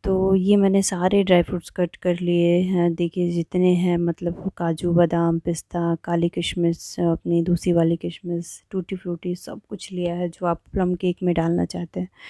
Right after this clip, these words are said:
एक और वीडियो है मेरे पास प्लम केक वाली, उसकी भी मैं शेयर करूँगी। मैंने दो वीडियो बनाई थी, मसाला प्लम केक जो बोलते हैं,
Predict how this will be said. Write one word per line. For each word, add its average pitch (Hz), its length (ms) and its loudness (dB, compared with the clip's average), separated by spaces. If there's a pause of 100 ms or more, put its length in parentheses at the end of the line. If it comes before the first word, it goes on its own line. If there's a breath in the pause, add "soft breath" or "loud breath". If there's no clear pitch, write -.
(300 loud breath)
एक 214 160 2
और 220 100 6
वीडियो 208 280 6
है 196 240 4
मेरे 175 240 4
पास 175 260 -4
प्लम 175 300 -4
केक 175 260 -4
वाली, 170 220 0
उसकी 175 280 -4
भी 175 140 2
मैं 170 220 6
शेयर 170 320 4
करूँगी। 170 360 2
मैंने 175 200 2
दो 170 180 0
वीडियो 170 280 0
बनाई 170 300 0
थी, 190 200 -10 (720 soft breath)
मसाला 175 460 2
प्लम 170 320 2
केक 165 240 -2
जो 175 120 -4
बोलते 175 320 0
हैं, 202 80 -2